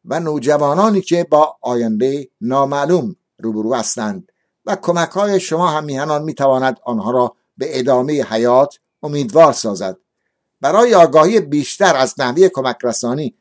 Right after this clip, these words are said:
به پناهجویان ایرانی در اردوگاه‌های عراق،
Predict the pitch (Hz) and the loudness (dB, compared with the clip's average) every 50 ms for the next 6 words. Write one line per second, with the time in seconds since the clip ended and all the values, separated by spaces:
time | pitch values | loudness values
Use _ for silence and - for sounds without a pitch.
0 | _ _ - 151 - - - 127 135 131 120 110 - - 156 160 147 151 151 - | _ _ -4 -4 -4 -4 -6 -6 -4 -4 -6 -6 -4 0 2 2 2 2 -2 -8
1 | 139 120 131 117 110 117 117 101 - _ _ _ _ _ - - 104 147 165 190 | -4 -2 -2 0 0 0 -2 -4 -4 _ _ _ _ _ -10 -4 0 2 2 2
2 | 202 - - 143 135 117 113 131 104 113 113 143 151 160 180 - - 131 131 147 | 2 -2 -4 -6 -6 -4 -4 -4 -2 0 2 2 2 2 0 -2 -2 0 2 2
3 | 143 131 113 - | 2 2 0 -4